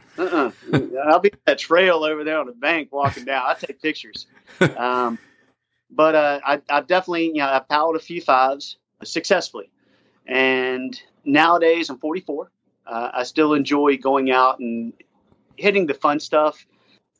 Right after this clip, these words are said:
Speaker 1: But the class fives, yeah, I'm, I really haven't messed with those lately 'cause I got my fix years ago.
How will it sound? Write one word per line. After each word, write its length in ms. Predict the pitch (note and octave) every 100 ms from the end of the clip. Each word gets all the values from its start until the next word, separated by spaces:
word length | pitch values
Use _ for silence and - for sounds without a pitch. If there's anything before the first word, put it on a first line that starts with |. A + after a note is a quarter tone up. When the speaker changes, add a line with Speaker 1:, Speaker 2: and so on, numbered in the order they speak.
| _
Speaker 1:
But 140 | C#3 C3+
the 80 | C#3+
class 300 | F#3+ F#3 -
fives, 600 | D#3+ D#3+ D#3+ D3+ - - _ _ _ _ _ _
yeah, 360 | G3+ G#3+ G3+ F3
I'm, 180 | E3 E3 _ D3+
I 140 | D3
really 260 | D3 E3 E3
haven't 200 | D3+ C3
messed 240 | C#3+ -
with 80 | C3+
those 140 | A#2+
lately 320 | B2 B2+ D#3 _ _ _ _ _
'cause 120 | - E3
I 60 |
got 180 | E3 D3+
my 120 | C3+ -
fix 240 | B2+ -
years 220 | A#2+ A2
ago. 180 | G2+ F#2+